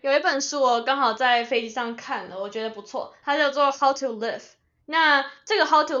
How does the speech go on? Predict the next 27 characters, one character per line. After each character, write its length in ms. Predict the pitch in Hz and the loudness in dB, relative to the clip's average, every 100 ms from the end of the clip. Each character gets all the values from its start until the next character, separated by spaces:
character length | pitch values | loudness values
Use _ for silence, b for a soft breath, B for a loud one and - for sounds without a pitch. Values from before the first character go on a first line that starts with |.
| 277 | 0
Live》 160 | 269 | 0
这 80 | 277 | 0
本 160 | 254 208 | -2 -2
书， 180 | 220 | -6
它 100 | 240 | -6
就 100 | 262 | -6
是 120 | 277 277 | -6 -2
有 120 | 240 | -2
很 240 | 240 220 | -2 -6
多 160 | 214 247 | -4 0
的 240 | 233 208 | 0 -2
question， 360 | 240 262 254 - | 0 -2 -2 -8
很 120 | - 233 | -8 0
多 100 | 262 | 2
的 160 | 247 220 | 2 -2
短 180 | 233 | -6
短 140 | 254 220 | -4 -4
的 60 | |
question 320 | 208 247 240 196 | -4 -8 -6 -8
跟 280 | 208 214 - - | -6 -8 -10 -8
answer， 340 | 220 220 - | -6 -6 -8
然 140 | - 226 | -6 2
后 160 | 285 277 B _ | 2 0 B _
它 260 | - 320 349 | 0 0 0
是 180 | 370 | -4
根 260 | 349 285 302 | -4 -2 -4
据， 400 | 320 311 247 208 | -4 -4 -4 -6